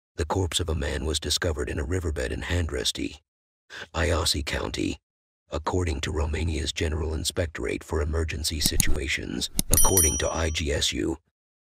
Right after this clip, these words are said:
the guy was presumably caught aback by the increasing rush of water as he attempted to cross the river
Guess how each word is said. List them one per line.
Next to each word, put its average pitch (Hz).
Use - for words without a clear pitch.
the 87
guy 85
was 95
presumably 87
caught 76
aback -
by 87
the 82
increasing 78
rush 80
of 80
water 78
as 73
he 85
attempted -
to 73
cross 76
the 78
river -